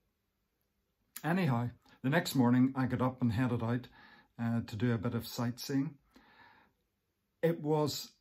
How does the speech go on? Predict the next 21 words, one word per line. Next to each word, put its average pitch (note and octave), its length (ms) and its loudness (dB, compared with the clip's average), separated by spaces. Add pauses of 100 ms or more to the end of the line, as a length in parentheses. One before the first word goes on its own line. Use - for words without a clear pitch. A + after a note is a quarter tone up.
(680)
a C#3+ 60 -2
swelteringly C#3+ 1000 2
hot B2 400 -6
day, A#2+ 340 -4 (1040)
and C3 400 2 (1400)
I C#3 120 0
think - 320 -4
the C3 80 -2
seed C#3 280 -2
in C#3 120 4
my B2 160 4
mind B2+ 420 4 (260)
started C3 580 -4
to B2 440 0 (400)
bloom, C3 560 2 (640)
and C3+ 160 2
it B2 100 0
began C#3 360 0
to C#3 80 -2
feel B2+ 240 0
very C3+ 600 0